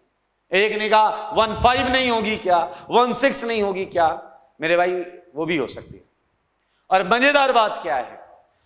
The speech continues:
मजेदार बात क्या है, हम अभी इससे पहले वन थ्री, वन फ़ोर, वन टू सब पढ़ चुके हैं।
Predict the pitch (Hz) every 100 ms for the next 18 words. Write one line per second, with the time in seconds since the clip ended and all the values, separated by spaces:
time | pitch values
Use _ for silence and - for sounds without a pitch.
0 | - 135 240 277 262 240 220 - 170 139
1 | - - - _ _ _ - 202 196 208
2 | 202 202 208 208 175 180 180 123 - -
3 | - _ 135 160 160 170 196 170 160 156
4 | 190 180 151 151 147 185 - 175 131 117
5 | - - 104 - 110